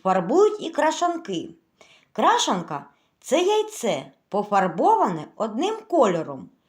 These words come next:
Кольори бувають різні, але всі вони дуже гарні. Червоний колір писанки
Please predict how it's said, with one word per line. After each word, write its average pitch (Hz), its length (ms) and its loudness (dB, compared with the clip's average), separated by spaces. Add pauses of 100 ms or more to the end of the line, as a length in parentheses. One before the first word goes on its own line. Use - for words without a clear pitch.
(420)
Кольори 226 640 4
бувають 233 600 2
різні, 208 540 -2 (300)
але 180 320 2
всі 349 400 2
вони 180 400 0
дуже 370 720 2
гарні. 160 600 -2 (1500)
Червоний 285 600 2
колір 302 480 0
писанки 214 760 0